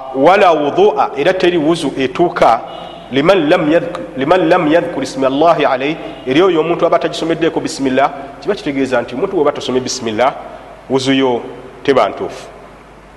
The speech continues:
Nokyo bw'obanga ogenda okufuna wuzu, <coughs> sooka osome bisimillah.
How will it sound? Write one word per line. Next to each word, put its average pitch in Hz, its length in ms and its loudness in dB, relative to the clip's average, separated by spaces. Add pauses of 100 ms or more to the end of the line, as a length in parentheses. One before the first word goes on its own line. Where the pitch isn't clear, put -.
(580)
Nokyo 175 380 2 (360)
bw'obanga 180 300 2
ogenda 170 260 0
okufuna 160 280 -2
wuzu, 139 260 -2
<coughs> 101 60 -14 (3250)
sooka 190 280 0
osome 139 220 0
bisimillah. 123 520 -4